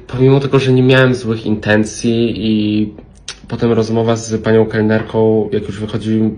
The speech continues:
wychodziliśmy, to już była zupełnie inna, to i tak po prostu to nie powinno być miejsca. Ja nie powinienem w ogóle jej utrudniać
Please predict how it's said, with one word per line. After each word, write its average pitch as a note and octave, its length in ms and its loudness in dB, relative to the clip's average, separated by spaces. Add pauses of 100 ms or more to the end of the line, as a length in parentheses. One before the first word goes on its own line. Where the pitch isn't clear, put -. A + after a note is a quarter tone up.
wychodziliśmy, A2 640 -6
to G#2+ 80 -2
już A2 120 -2
była A2 180 0
zupełnie A2 400 0
inna, G#2 480 0 (1300)
to C3+ 120 -2
i C3 80 -4
tak C#3+ 220 0
po - 160 -10
prostu C3+ 760 2
to C3+ 80 -4
nie B2+ 80 -2
powinno B2+ 340 -2
być A#2+ 240 -8
miejsca. A#2+ 320 0
Ja A#2+ 60 2
nie B2+ 120 2
powinienem C3+ 400 2
w C3 40 -6
ogóle C3 220 0
jej C3 120 2
utrudniać B2+ 680 0